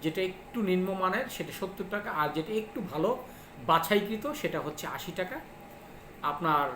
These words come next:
পেঁপে পঞ্চাশ ষাট টাকা কেজি। তারপর আপনি আসেন যেটা কচুরলতি, আশি টাকা, একশো টাকাও হয়, একশো টাকা দরেও বিক্রি হচ্ছে। আপনার চিচিঙ্গা,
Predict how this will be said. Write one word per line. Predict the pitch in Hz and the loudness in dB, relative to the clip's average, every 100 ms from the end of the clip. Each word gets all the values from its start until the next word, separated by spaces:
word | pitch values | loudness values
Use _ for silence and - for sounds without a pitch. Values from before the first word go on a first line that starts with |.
| - - - - - - - - - - | -6 -14 -14 -16 -16 -18 -16 -16 -18 2
পেঁপে | 214 208 214 254 - - - - - - | 6 6 6 4 0 -14 -16 -16 -10 2
পঞ্চাশ | 185 165 196 208 - - | 4 4 -2 -4 -4 -4
ষাট | 165 - | -4 -2
টাকা | 175 160 | -2 0
কেজি। | 156 156 190 - - - - - - - - - - - - | -4 -4 -6 -8 -16 -18 -16 -18 -16 -18 -16 -16 -16 -18 -2
তারপর | 151 147 - 165 | 2 2 2 2
আপনি | 175 156 165 | 2 0 -2
আসেন | 151 165 165 156 | -2 -4 -4 -4
যেটা | 127 156 175 | -2 -2 0
কচুরলতি, | 185 180 196 185 180 220 247 - | 0 2 0 2 0 -2 -8 -4
আশি | 143 - | -4 -2
টাকা, | 165 160 180 | -4 -2 -2
একশো | 151 - - | -2 -6 -6
টাকাও | 156 147 165 | -6 -2 -2
হয়, | 139 165 - - - - - - | 0 -4 -4 -12 -18 -18 -14 -6
একশো | 160 - | -4 -2
টাকা | 175 170 | 0 2
দরেও | 160 165 | 6 8
বিক্রি | 165 160 190 | 8 4 0
হচ্ছে। | 170 170 247 294 - - - - - - | 0 0 -4 -6 -12 -16 -16 -16 -16 -10
আপনার | - 139 165 151 - | -2 0 2 2 2
চিচিঙ্গা, | 190 180 214 208 208 214 | -4 0 2 4 4 2